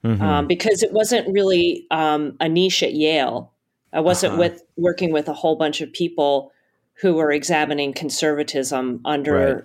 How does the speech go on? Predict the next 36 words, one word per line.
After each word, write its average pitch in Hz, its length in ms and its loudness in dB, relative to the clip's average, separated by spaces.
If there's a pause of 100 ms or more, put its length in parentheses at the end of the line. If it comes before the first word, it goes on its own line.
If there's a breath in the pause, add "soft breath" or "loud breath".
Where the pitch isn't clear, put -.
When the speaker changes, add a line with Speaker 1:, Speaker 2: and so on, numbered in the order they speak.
Speaker 2:
you 160 80 -4
know, 135 340 0 (380 soft breath)
the 165 80 0
same 151 300 0
advisor. 147 760 0 (420)
And 180 160 2
that 220 140 2
was, 233 200 -2
that 214 140 0
was 247 140 -4
pretty 233 220 0
interesting 151 440 -2
and 131 80 -6
fun. 170 520 -2 (120)
And 160 280 2
it 170 100 2
has 165 260 -2
since 208 460 0
grown 165 500 0
in 143 220 0
ways 143 500 0
that 139 380 0 (100)
I, 151 200 2 (260)
you 202 80 0
know, 135 220 0
I 165 80 -2
couldn't 180 240 -2
have 156 120 -2
imagined. 151 600 -2
I 160 100 -2
feel 180 220 0
like 151 260 0 (560 soft breath)
it, 180 220 4
in 208 120 2
a 190 80 2
way, 202 380 4